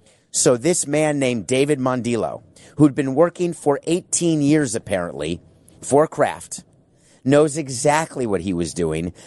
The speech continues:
knew exactly what the rules of the road were, and recklessly disregarded those rules.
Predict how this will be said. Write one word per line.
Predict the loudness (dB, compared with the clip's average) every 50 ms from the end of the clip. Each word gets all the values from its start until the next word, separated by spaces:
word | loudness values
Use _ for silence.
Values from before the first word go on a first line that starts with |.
| -8 0
knew | 2 2 2 2
exactly | 0 -4 -4 -6 -2 0 0 0 0 -4 -4 -4 -2 2
what | 2 2 0 0
the | -4 -6
rules | -2 0 0 0 0 -2 -4
of | -6 -4
the | -4
road | -2 0 2 2 0 0
were, | -4 -4 -4 -2 -2 -4 -6 _ _ _ _ _ _ -2
and | 0 0 0 -2 -4 0
recklessly | 0 0 0 0 -4 -6 -6 -4 -2 -4 -4
disregarded | -4 -4 -10 -10 -8 -10 -6 -4 -4 -4 -4 -6 -8
those | -10 -10 -10 -10 -8
rules. | -4 -4 -4 -4 -6 -12 -18 -20 -20